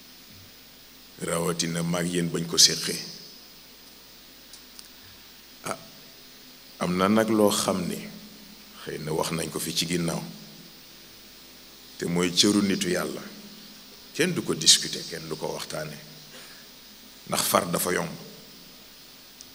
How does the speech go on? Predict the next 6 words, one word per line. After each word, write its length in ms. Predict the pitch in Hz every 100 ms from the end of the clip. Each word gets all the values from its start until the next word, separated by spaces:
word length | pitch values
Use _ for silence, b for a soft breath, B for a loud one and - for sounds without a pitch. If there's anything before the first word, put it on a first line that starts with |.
| - - - - - - - - -
Far 160 | 85 82
dafa 300 | 85 85 87
yomb, 240 | 82 78 - - - - - - -
te 80 | 82
kuy 200 | 92 92
far 260 | 104 113